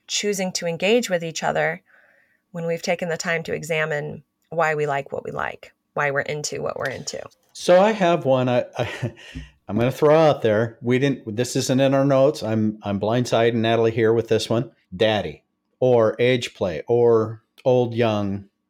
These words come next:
Speaker 2: something you and I have talked about before, and you have some understanding of.
Speaker 1: I, yeah, I have a theory about daddy. This is maybe a whole separate conversation, but it's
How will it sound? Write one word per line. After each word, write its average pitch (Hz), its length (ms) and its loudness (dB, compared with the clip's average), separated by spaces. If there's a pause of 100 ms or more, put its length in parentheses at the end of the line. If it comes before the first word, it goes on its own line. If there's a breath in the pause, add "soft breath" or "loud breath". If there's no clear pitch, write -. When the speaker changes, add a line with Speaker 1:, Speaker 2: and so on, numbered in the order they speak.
(220)
Speaker 2:
something 120 800 0 (180)
you 127 240 2
and 113 80 2
I 107 60 2
have 98 120 -2
talked 135 320 2
about 92 280 -4
before, 101 540 -6 (800 soft breath)
and 127 360 2
you 139 220 2
have 135 180 4
some 117 160 0
understanding 110 640 0
of. - 320 -12
Speaker 1:
I, 202 160 2
yeah, 208 260 4
I 208 40 6
have 226 140 0
a 214 60 -4
theory 160 640 0
about - 520 -4 (400)
daddy. 135 440 -2 (360)
This 170 200 -4
is 151 260 -6 (140)
maybe 151 680 -4
a 151 180 -8
whole 170 640 2
separate 147 480 -4
conversation, 131 1080 -6 (400 soft breath)
but 143 180 -2
it's - 340 -6